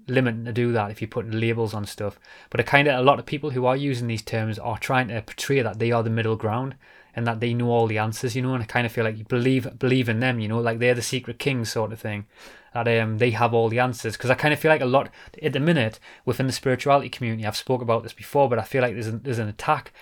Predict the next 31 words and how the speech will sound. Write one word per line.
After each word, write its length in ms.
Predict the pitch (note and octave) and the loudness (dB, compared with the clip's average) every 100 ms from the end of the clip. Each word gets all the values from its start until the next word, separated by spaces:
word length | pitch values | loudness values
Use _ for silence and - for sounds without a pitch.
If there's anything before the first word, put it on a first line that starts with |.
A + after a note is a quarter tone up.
| - - | -20 -6
on 140 | C3 A2 | -4 -2
people 340 | C3+ C3+ B2 | -4 -4 -4
using 420 | A2+ B2+ C3 A#2+ | 0 0 0 -2
certain 380 | A2 C3 A2+ A#2 | -4 -4 -4 0
words 300 | B2 B2+ G#2 | 2 2 2
like 160 | G#2+ - | -6 -4
five 380 | A#2+ A2 G#2+ - | 0 2 0 -2
D, 240 | A2+ A2 | -4 -4
six 400 | G#2 - A#2 - | -6 -6 -8 -8
D, 200 | - A2 | -6 -6
seven 340 | G#2+ A#2+ A#2 A2 | -2 -2 -2 -2
D, 180 | A2+ A2 | -2 -4
and 100 | - | -4
things 240 | A#2 A2+ | -4 -2
like 140 | G#2+ | -2
that. 260 | B2 A2+ - - - - - - | 2 2 0 -10 -20 -20 -8 -2
Um, 320 | A2 A2 G2+ _ _ | 0 0 -4 _ _
and 80 | A#2+ | -4
I 40 | A2+ | 0
think 160 | D3+ | -2
there's 140 | C3 B2+ | 0 4
a 80 | |
lot 300 | B2+ C#3+ - - | 8 6 4 -2
tied 320 | D3+ D#3 C#3 | 2 2 2
to 80 | A#2 | 0
that, 260 | G#2+ G2+ | 0 0
but 100 | A#2+ | -2
I 60 | A2+ | -2
think 280 | C3 A#2+ - | -2 -8 -4
fundamentally 600 | C3+ B2 C#3 A#2 A#2 A2 | -2 0 0 -2 -2 -4
it's 240 | - | -4